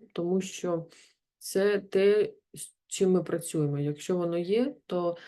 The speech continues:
психолог може продовжувати свою практику, е, професійно, не задаючи ніякої шкоди своїм клієнтам. Якщо ві-, йо-, з його здоров'ям щось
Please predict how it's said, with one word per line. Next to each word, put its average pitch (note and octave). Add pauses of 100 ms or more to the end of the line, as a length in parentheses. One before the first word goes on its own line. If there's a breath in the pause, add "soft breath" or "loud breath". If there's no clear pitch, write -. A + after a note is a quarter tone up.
(140 loud breath)
психолог G3
може F3 (320 loud breath)
продовжувати E3+
свою D#3+
практику, G#3 (540 loud breath)
е, E3+
професійно, G3
не F#3+
задаючи F3
ніякої E3+
шкоди D#3+ (200)
своїм E3+ (840)
клієнтам. D#3
Якщо G#3
ві-, F#3
йо-, F3
з E3
його F#3+
здоров'ям D#3
щось E3